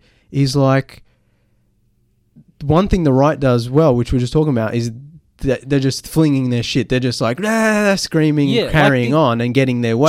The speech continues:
Speaker 1: way.
Speaker 2: the whole Barolaro saga, the whole Braz saga,
Speaker 1: Yeah.
Speaker 2: is just
Speaker 1: No.
Speaker 2: he, he, his second last video, second latest release video, just re-,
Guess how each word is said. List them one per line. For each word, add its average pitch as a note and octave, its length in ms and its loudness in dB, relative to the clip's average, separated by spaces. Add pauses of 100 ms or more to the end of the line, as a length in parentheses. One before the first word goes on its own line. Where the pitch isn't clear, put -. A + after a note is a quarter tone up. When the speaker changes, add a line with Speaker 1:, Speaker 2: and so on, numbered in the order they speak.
(120)
Speaker 1:
way. F#2 80 -8
Speaker 2:
the A#3+ 100 -2
whole A3+ 340 0
Barolaro E3+ 760 -2
saga, D3 300 -8
the D3 60 -12
whole G#3 120 -8
Braz C#3+ 540 -4
saga, D#3 680 -10
Speaker 1:
Yeah. F3+ 220 0 (640)
Speaker 2:
is F#3 220 -6
just F#3+ 220 -10
Speaker 1:
No. F3+ 180 -4 (260)
Speaker 2:
he, G3 220 -14
he, G#3 240 -10
his E3+ 360 -8
second A#3 360 -8
last G3+ 300 -6
video, D#3+ 240 -10
second G3+ 280 -8
latest F3+ 260 -6
release D#3 180 -8
video, C3+ 420 -10
just C3 180 -14
re-, D3 180 -10